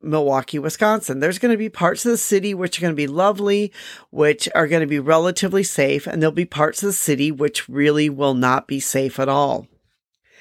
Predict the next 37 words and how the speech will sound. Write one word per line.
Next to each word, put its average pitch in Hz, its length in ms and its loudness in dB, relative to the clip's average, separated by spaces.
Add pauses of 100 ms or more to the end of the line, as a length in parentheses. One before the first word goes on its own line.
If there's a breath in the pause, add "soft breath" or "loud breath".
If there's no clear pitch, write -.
(760 loud breath)
You - 80 -4
know, - 180 0
Milwaukee, 233 600 2
Wisconsin, 233 540 0
as 175 60 -6
far 180 140 2
as 170 140 0
safety 208 420 0
goes, 147 360 -4
there 220 340 2
are 196 280 0
quite 180 380 0
a - 80 -4
few, 156 480 -4 (560 soft breath)
um, 160 380 2 (120)
murders 185 480 0
and 175 120 -4
crimes 156 340 -2
that, 160 160 -4 (160)
eh, 165 220 -2
that 156 320 0
happen 202 400 -2
here. 127 340 -6 (500 soft breath)
But 196 380 0
this 226 260 0
is 254 120 0
a 262 80 -2
quote 180 400 0
from 175 420 -2
a 175 280 0
group 170 340 -4
called 160 300 2
the 151 80 2
Neighborhood 160 500 -2
Scout 151 400 0
that 143 180 -6
said, 135 440 -4